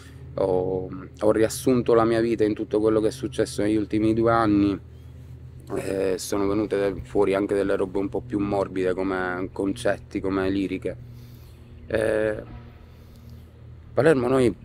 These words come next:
penso che qualsiasi artista palermitano lo, lo continuerà a dire sempre. Per, per noi è il nostro posto preferito, non tanto perché è la nostra città, perché realmente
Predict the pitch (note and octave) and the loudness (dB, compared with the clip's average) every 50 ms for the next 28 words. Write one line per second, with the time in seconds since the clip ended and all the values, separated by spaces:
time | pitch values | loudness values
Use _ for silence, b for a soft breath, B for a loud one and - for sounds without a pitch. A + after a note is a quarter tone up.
0 | - - - - A#2 A#2 A2 - A2 - - A2+ A2 A2 - C3 B2+ B2 A#2 G#2+ | -20 -16 -6 -2 0 0 2 2 0 4 4 2 2 4 0 -2 0 2 2 2
1 | - - - A2 G2 - - G#2+ G2 G#2 G#2 G2+ G2+ G2 G2+ G#2 G2 G2+ G2 F#2+ | 2 0 -6 -6 -6 -2 -2 0 2 4 4 4 4 4 2 2 2 2 2 2
2 | G2 F#2+ F#2+ F#2+ F#2 F2+ F2+ F#2 F2+ F2+ F2+ F2+ F#2 B B B B B B B | 4 2 2 2 2 2 0 0 -2 -2 -4 -6 -8 B B B B B B B
3 | B B B - - - - - - - - - - - - G2 G2 F#2+ F#2 F#2 | B B B -20 -20 -20 -20 -20 -20 -20 -20 -20 -20 -20 -14 -10 -8 -4 -4 -2
4 | F2 E2+ F2 E2 E2+ G2+ F#2+ - G#2 G#2 G2+ - G#2+ G#2 G#2 G#2 G#2 G#2 G#2+ G#2 | -2 -2 -4 -4 -4 -2 -2 0 -2 -2 -2 0 0 0 2 2 2 4 2 2
5 | G2+ G2+ F#2+ F2+ - G#2 G#2 G2+ G2 F2+ G2 F#2+ F#2+ F2+ F#2 - - F#2 F2+ F2 | 2 0 -4 -2 -4 -2 0 0 0 0 0 -2 -2 -2 -4 -4 -2 -2 0 0
6 | E2+ F2+ - - - - - - F#2+ - - - - - - - G2+ - A#2 C3 | -2 -6 -12 -16 -20 -18 -8 -8 -8 -8 -8 -18 -20 -20 -8 -6 -4 -2 0 2
7 | C3 A2 G#2 G2+ G2+ G2+ G2+ G#2 A2 - - - - G#2 G2 - A2+ A2 - - | 2 4 4 2 2 0 0 -2 -4 -6 -6 -2 -2 -2 0 2 0 0 0 -2
8 | - - A2 F#2+ G#2 G#2 G2 G#2 G#2 A2 A#2 G#2+ - G2+ G2 G#2+ A2 G#2 G#2 G2 | -4 -4 -4 -2 0 -2 0 0 0 0 0 0 -2 -2 0 0 0 0 0 -2
9 | - - A2 G2 F#2+ F#2+ F#2 G2+ F2+ G2 F#2+ - - G2 G2 G2 G2 F#2 - - | -2 0 0 0 0 0 -4 -2 -4 -4 -6 -4 -4 -4 -2 -2 -4 -6 -6 -6
10 | G2 F#2 G2+ G#2+ - A#2 G#2+ - F#2 F2 - G2 G2 - G2+ G2+ G#2+ A2 G#2+ G2+ | -6 -6 -6 -4 -2 -2 -2 -2 -2 -6 -4 -6 -4 -2 -2 -2 0 0 -2 -2
11 | E2+ - F#2+ F#2 | 0 0 -2 -2